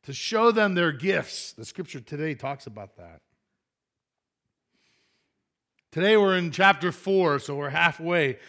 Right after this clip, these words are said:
We're working our way. We're over halfway or into the second half of, uh, Paul's letter to Timothy.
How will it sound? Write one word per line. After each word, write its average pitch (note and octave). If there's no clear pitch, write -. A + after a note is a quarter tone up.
We're E3
working G3
our F#3+
way. F#3+
We're E3+
over F3+
halfway F3+
or D#3+
into E3
the C#3+
second D#3
half D3+
of, C#3+
uh, C#3
Paul's D#3+
letter D3+
to C3+
Timothy. A#2+